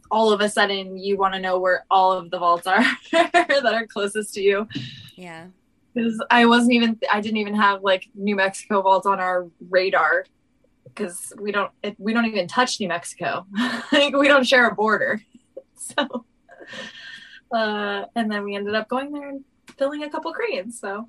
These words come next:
Speaker 1: you never know <laughs> what Coin Hunt has in store for you.
Speaker 2: Yeah, so Rudy says,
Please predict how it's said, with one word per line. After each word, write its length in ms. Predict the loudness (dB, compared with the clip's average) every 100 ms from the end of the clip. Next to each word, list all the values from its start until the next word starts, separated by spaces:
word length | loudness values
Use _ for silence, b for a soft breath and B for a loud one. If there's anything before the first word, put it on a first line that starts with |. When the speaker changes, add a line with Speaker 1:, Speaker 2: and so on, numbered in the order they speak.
| -10
Speaker 1:
you 100 | -4
never 200 | -2 -2
know 340 | 2 2 0 -6 -18
<laughs> 120 | -8
what 340 | 0 4 4 0
Coin 220 | 0 2 2
Hunt 240 | 0 0
has 180 | -2 -4
in 80 | -4
store 260 | -2 -2
for 100 | -2
you. 340 | -2 2 2 2 -6 _ _ _ _ _ _ B B B B
Speaker 2:
Yeah, 160 | -10 -10
so 160 | -10 -10
Rudy 280 | -12 -12
says, 560 | -12 -8 -6 -8 -12